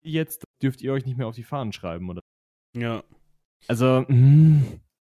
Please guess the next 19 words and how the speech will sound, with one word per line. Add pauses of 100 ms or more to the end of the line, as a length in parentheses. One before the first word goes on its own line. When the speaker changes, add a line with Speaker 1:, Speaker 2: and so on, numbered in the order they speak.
(160)
Speaker 1:
mit,
also
mit
solchen
Bewertungen
muss
man
sich
auch
einfach,
da
muss
man
lange
drüber
nachdenken
und
muss (280)
viel,